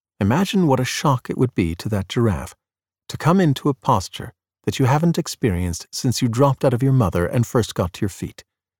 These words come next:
Whatever was fogging your senses is cleared, but your eyes are still covered. You lash out with a hoof, connecting with nothing but air.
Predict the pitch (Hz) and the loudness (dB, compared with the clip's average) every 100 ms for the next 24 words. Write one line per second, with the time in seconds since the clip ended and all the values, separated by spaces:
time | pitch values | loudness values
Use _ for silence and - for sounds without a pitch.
0 | _ _ _ _ _ _ _ - 90 120 | _ _ _ _ _ _ _ 0 4 6
1 | 127 120 - - 139 123 127 113 104 - | 6 4 2 4 4 4 4 2 2 2
2 | 117 - 135 131 147 - - 131 104 95 | 0 0 -4 -2 -4 -2 2 4 4 0
3 | - _ _ _ _ _ 92 110 - 127 | -8 _ _ _ _ _ -4 -2 2 2
4 | 107 113 131 - 131 - 165 - - _ | 2 0 -2 -2 -4 -2 -4 -4 -12 _
5 | _ _ _ _ _ _ _ _ 80 85 | _ _ _ _ _ _ _ _ 0 2
6 | 113 113 - 113 113 156 151 147 131 - | 2 0 0 -2 0 0 2 4 2 0
7 | - _ _ _ _ 92 92 - 113 101 | -12 _ _ _ _ -4 -2 -2 0 0
8 | 92 113 127 143 123 113 - 131 117 - | 0 2 2 2 2 0 0 0 2 -2
9 | - | -12